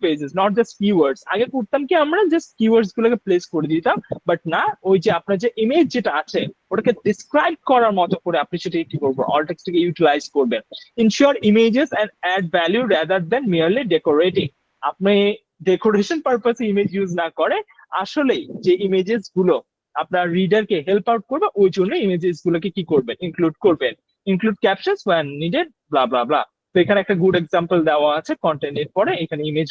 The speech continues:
গুলো দেওয়া আছে। All text দেখেন খুব সুন্দর করে এখানে ডেসক্রাইব করা আছে, but wrong way হচ্ছে আমরা just কিওয়ার্ডটাকে প্লেস করে দিলাম। I hope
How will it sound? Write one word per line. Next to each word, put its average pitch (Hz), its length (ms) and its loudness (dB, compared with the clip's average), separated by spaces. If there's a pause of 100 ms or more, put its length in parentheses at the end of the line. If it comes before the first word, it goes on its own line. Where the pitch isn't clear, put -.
গুলো 165 160 4
দেওয়া 175 200 4
আছে। - 140 -4 (160)
All 214 180 4
text 214 200 0
দেখেন 214 340 0
খুব 226 100 -4
সুন্দর 202 640 4
করে 196 160 0
এখানে 208 160 -6
ডেসক্রাইব 202 400 -4
করা 214 240 2
আছে, 381 120 -4 (400)
but 202 200 2
wrong 220 200 2 (100)
way 247 120 4 (100)
হচ্ছে 254 220 -6
আমরা 196 240 0
just 175 320 -4
কিওয়ার্ডটাকে 165 460 -2
প্লেস 143 260 -2 (120)
করে 120 180 -2
দিলাম। 98 240 -8 (540)
I 139 40 -4 (100)
hope 160 160 -2